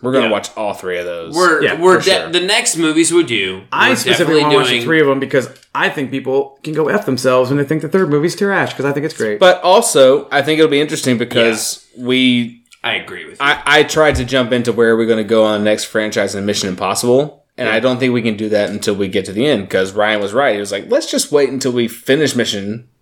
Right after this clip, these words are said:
Speaker 3: Yeah.
Speaker 1: and
Speaker 3: I mean,
Speaker 1: see where it sends
Speaker 2: Yeah.
Speaker 1: us."
Speaker 3: we're still on Batman. I
Speaker 1: So,
Speaker 3: wanna watch Batman. So
Speaker 1: we
Speaker 3: we're
Speaker 1: know
Speaker 3: stay
Speaker 1: for
Speaker 3: with
Speaker 1: sure
Speaker 3: that. That's
Speaker 1: that
Speaker 3: good.
Speaker 1: next episode will be Batman Begins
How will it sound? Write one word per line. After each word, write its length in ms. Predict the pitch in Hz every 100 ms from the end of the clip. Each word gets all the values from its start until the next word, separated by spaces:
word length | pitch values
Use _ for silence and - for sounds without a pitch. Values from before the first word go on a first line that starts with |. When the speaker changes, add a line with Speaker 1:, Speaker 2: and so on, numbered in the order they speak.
| -
Speaker 3:
Yeah. 120 | - -
Speaker 1:
and 120 | 117
Speaker 3:
I 40 |
mean, 120 | 208 208
Speaker 1:
see 120 | 131
where 180 | 127 117
it 80 |
sends 220 | - 160 123
Speaker 2:
Yeah. 60 |
Speaker 1:
us." 180 | - -
Speaker 3:
we're 80 | 254
still 220 | - 285
on 120 | 226 143
Batman. 340 | 113 92 82 -
I 60 |
Speaker 1:
So, 60 | 190
Speaker 3:
wanna 140 | 139 127
watch 240 | - - - _ -
Batman. 360 | 110 82 73 -
So 80 |
Speaker 1:
we 100 | 151
Speaker 3:
we're 40 | 175
Speaker 1:
know 120 | 180
Speaker 3:
stay 60 | 180
Speaker 1:
for 80 | 180
Speaker 3:
with 100 | 170
Speaker 1:
sure 160 | 170
Speaker 3:
that. 100 | 147
That's 120 | 135 117
Speaker 1:
that 40 |
Speaker 3:
good. 100 | 117
Speaker 1:
next 400 | 120 147 156 -
episode 800 | 139 131 120 - 120 107 107 120 _ _
will 140 | 120 110
be 180 | 110 101
Batman 520 | 98 107 98 113 113
Begins 600 | 120 101 87 87 -